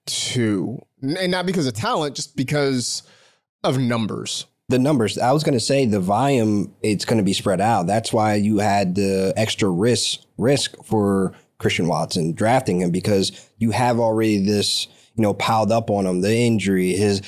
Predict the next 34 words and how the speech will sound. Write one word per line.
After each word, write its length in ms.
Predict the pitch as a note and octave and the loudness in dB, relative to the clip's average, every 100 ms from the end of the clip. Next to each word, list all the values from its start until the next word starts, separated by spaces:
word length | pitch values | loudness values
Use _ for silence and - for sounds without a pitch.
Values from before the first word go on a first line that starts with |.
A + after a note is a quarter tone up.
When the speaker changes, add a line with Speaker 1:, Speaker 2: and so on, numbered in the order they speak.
| - | -6
Speaker 2:
his 160 | A2 F#2+ | -4 0
lack 260 | A2+ A2+ G#2+ | 2 2 0
of 60 | |
chemistry 480 | - A2 G#2+ - G#2+ | 0 0 0 2 2
with 160 | G#2 F#2 | 2 2
Jordan 320 | G#2+ G#2 G2 | 0 0 0
Love, 240 | A#2 G2+ | 0 2
because 260 | F2+ F2 F#2 | 0 -2 0
Jordan 320 | A#2 C3+ A#2+ | 0 2 0
Love 420 | B2 D3+ C#3+ A#2 C#2+ D#2 - | 2 2 2 0 -4 -10 -4
passer 340 | B2+ D3+ C#3 | 0 0 2
rating 220 | B2+ A#2+ A#2 | 2 2 2
was 200 | G#2+ - | 0 -2
sixty-nine 520 | D3+ - C#3 C3+ B2+ | -2 0 0 2 0
point 180 | C3+ C#3 | 0 2
eight. 320 | D#3 - - | 0 0 -2
That's 300 | A#2+ B2+ - | -2 0 0
not 260 | C3+ B2+ | 0 0
good 260 | B2 C#3+ D#3 | 0 2 2
when 160 | A2+ A2+ | 0 0
you're 120 | A2+ | 0
targeting 480 | B2 B2+ B2 A#2 A2 | 0 0 2 0 0
Christian 260 | A#2 G#2 | -2 0
Watson. 460 | G#2 C#3+ D#3 - - - - | 2 0 0 -4 -6 -12 -6
And 260 | - A#2 A2 | 0 0 0
Jordan 300 | G#2 D3 C#3+ | 0 2 2
Love 160 | D3+ B2+ | 2 2
had 280 | C3 G#2+ | 0 0
thirteen 440 | C3+ C#3+ C#3 D#3 B2+ | 0 0 0 0 2
total 240 | C3+ C3 | 2 2
interceptions, 580 | B2 A#2 A#2 A2+ - G2+ | 2 2 0 0 0 0
including 440 | G2 G#2+ A2 G#2+ | 0 0 2 2
the 60 | G2 | 0
playoffs, 520 | G#2 G#2+ A#2 C3+ - | 0 2 2 0 -4